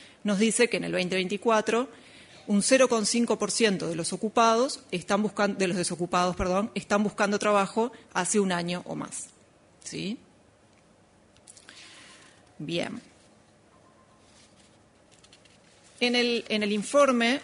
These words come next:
se, ustedes van a ver que hay, eh, aperturas, se hacen aperturas por sexo, por edad, por región y por nivel educativo.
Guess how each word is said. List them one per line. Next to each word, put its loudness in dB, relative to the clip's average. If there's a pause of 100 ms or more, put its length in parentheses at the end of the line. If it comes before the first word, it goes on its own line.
(140)
se, -4
ustedes -8
van -8
a -8
ver 2
que -6
hay, -4 (420)
eh, -10
aperturas, -2
se -6
hacen -6
aperturas -2 (260)
por -6
sexo, 0
por -8
edad, 0 (580)
por -2
región 2
y -4
por -4
nivel -2
educativo. -2